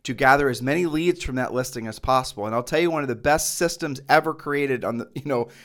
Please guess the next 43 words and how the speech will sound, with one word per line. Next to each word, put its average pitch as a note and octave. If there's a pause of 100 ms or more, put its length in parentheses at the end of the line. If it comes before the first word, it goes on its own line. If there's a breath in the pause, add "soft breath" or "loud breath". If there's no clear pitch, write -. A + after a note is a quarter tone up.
(120)
in C3
the C3+
history D#3+
of B2+
real D3+
estate C3 (200 soft breath)
is B2+
called C3
one C#3+
eight D#3+
hundred D3+
home C3+
hotline B2+
dot A2
com. F2+ (460 soft breath)
And B2
for D3
the, C#3
you D3
know, A#2+
next D#3
few D#3
minutes, D3
I B2+
wanna B2+
talk C#3
with C#3
you C3+
guys A2
about G#2
how C#3
to C#3+
implement A#2
that A2
in A2+
your A2
business C3+ (320 soft breath)
and B2+
how C3
critically E3+
important C3
it A2+
is. F#2+